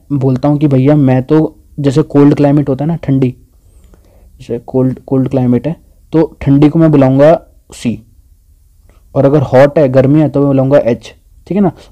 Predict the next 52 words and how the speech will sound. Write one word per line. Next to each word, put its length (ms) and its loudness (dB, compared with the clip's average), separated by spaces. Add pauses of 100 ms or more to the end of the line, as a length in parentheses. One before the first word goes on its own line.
मतलब 180 4
मैं 140 4
अपनी 340 0
मर्जी 380 2
से 180 0
कोई 260 4
भी 140 2
नाम, 340 0 (380)
जैसे 300 -2
ठंडी 260 2
को 100 2
मैं 80 4
बुलाऊंगा, 300 2 (260)
अ, 100 -4
सी 320 -2 (280)
और 160 2
गर्मी 280 2
को 100 -2
बुलाऊंगा 340 2
मैं 200 2
एच, 240 -4 (280)
और 100 2
अगर 340 4
बारिश 340 2
हो 80 2
रही 120 0
है, 140 -4 (920)
बारिश 340 0
हो 80 4
रही 120 2
है 180 0 (220)
तो 60 -4
मैं 80 2
उसको 180 -4
बुलाऊंगा 500 2
F, 260 -2 (400)
ठीक 100 0
है 60 2
ना। 60 0 (260)
मतलब 200 2 (280)
जो 240 4
भी 120 4
मेरी 220 4
मर्जी 260 4
होगी 260 2
मैं 140 2
अगर 280 0
उसी 260 -2
के 120 0
नाम 300 2
से, 180 2
अ, 600 -8